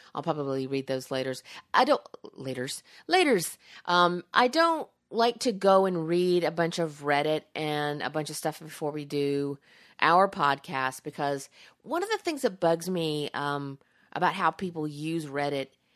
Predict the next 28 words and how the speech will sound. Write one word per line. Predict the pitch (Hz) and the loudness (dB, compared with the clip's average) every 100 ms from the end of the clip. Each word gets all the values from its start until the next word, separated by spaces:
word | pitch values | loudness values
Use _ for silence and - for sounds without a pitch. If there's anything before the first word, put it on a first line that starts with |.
| _ - | _ -10
is | 170 | -6
journalists | 160 220 294 294 - | 0 0 0 -4 -6
are | 185 | -8
so | - 175 | -2 0
lazy | 160 160 165 160 165 156 151 | 2 0 0 -2 -4 -4 -6
and | 139 143 139 135 _ _ _ | -6 -8 -10 -12 _ _ _
content | - 196 202 214 175 | -2 0 0 -2 -4
providers | 160 156 151 151 | 0 0 0 -4
are | |
so | 143 151 | -6 -6
lazy. | 143 143 147 143 151 139 131 - | -4 -2 -2 -4 -6 -6 -8 -8
Um, | 135 135 131 131 _ _ _ _ _ _ _ | -6 -6 -10 -16 _ _ _ _ _ _ _
they | 180 | -2
want | 214 240 | 0 0
you | |
to | 214 | 0
go | 170 170 180 | 4 6 6
there | 160 | 2
and | 147 | 0
just | 147 | -8
mine | 143 139 147 151 143 | -8 -4 0 -2 -2
what | 131 | -8
those | 135 139 | -8 -8
people | - - - | -10 -14 -14
say. | - - - - - - _ _ _ _ _ _ - | -12 -8 -8 -8 -12 -20 _ _ _ _ _ _ -14
And | 277 311 | -12 -10
that, | 359 453 | -10 -6
I | 453 | -2